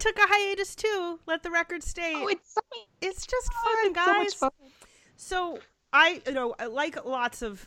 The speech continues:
Speaker 1: people, we played it when it first came out obsessively, and then we got kind of bored and put it away. And then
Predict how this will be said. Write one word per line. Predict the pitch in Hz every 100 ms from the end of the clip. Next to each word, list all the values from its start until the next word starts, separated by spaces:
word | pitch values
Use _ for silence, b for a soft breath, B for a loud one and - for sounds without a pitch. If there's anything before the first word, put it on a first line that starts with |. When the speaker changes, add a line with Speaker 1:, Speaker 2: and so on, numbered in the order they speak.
| -
Speaker 1:
people, | 202 185 208 220
we | 226
played | - 226 208
it |
when | 190
it | 180
first | - 180 -
came | 185
out | 165 165
obsessively, | 170 - - 180 180 185
and | 175
then | 170
we | 170
got | 160
kind | - 170
of | 170
bored | 160 160
and | -
put | -
it | 160
away. | 156 147 170 175
And | 214 202
then | 220 214